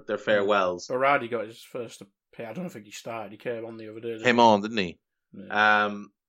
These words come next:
Speaker 1: the, the young player I wanna see from them is Joe Gelhardt, the kid they brought from Wigan, young Scouser.
Speaker 2: Yeah, yeah.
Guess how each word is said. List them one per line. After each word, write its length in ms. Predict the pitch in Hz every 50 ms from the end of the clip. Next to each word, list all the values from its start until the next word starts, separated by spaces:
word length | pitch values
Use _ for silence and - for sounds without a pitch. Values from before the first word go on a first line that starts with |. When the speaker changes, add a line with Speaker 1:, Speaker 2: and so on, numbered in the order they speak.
| _ - _
Speaker 1:
the, 180 | 110 135 143 123
the 120 | 107 131
young 320 | 127 143 170 196 214 202
player 240 | 190 180 185 175 160
I 80 | 156 151
wanna 260 | 147 143 143 139 127
see 240 | - - 139 135 123
from 200 | 127 - 117 113
them 260 | 120 127 131 127 123
is 160 | 110 - - _ _ _ _ -
Joe 160 | 127 117 113
Gelhardt, 520 | 117 117 120 120 120 139 135 135 135 - - _ _ _ _ _ _ _ _ _ _ _ _
the 100 | 110 104
kid 260 | - - 131 123 110
they 120 | - 123 113
brought 300 | - 117 113 113 110 -
from 200 | - - 107 107
Wigan, 360 | 110 120 123 120 131 127 123
young 240 | 117 117 120 120 117
Scouser. 640 | 113 - - 117 110 117 117 - - 131 127 101 - - _ _ _ _ _ _ _ _ _
Speaker 2:
Yeah, 280 | - 131 127 120 117 113
yeah. 240 | 110 110 107 107